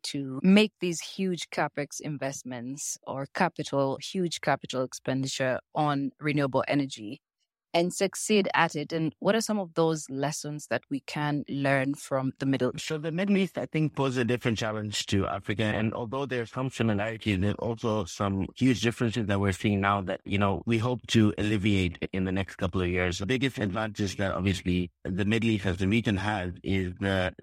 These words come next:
Speaker 2: size of the population. So population density is not an issue. It also has access to oil reserves and money. A lot of the renewable, the new transitions that are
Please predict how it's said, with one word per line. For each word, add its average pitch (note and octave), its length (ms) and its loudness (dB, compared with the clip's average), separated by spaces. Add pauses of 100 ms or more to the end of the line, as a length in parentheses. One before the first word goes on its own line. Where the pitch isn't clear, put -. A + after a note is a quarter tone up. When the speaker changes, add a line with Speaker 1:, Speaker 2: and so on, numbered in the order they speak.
(240)
Speaker 2:
size A2 340 -6
of G2+ 120 0
the F#2+ 100 0
population. G#2 560 0
So G2+ 160 -4
population A2+ 580 2
density G2+ 520 -2
is E2 120 -4
not F#2 180 -2
an E2 120 -2
issue. F#2 320 0 (180)
It A#2 160 -2
also C3+ 360 -2
has A#2 680 -6
access B2 500 -2
to G#2 460 0
oil A#2+ 220 2
reserves G#2 460 0
and F2+ 100 0
money. A2 240 2 (180)
A G#2 120 -2
lot A#2+ 180 0
of D3 60 -4
the C3 100 0
renewable, A2+ 640 4
the G#2+ 200 2
new A#2+ 260 8
transitions A#2 800 0
that G2 160 0
are F#2+ 200 -2